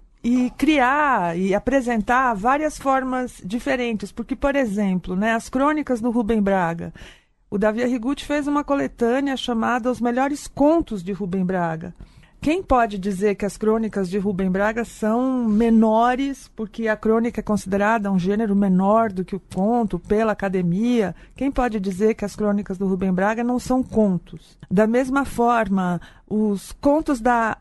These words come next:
Alice Munro, por exemplo, alguns que têm oitenta, noventa páginas até,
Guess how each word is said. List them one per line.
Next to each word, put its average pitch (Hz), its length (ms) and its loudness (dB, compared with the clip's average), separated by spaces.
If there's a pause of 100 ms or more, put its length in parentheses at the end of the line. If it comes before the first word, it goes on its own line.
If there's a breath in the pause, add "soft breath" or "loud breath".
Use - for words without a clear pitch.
Alice 240 420 0
Munro, 214 500 2
por 190 200 -2
exemplo, 185 500 0
alguns 208 340 -2
que 220 140 -6
têm 233 220 0
oitenta, 226 640 2
noventa 233 480 0
páginas 196 600 -2
até, 190 460 -2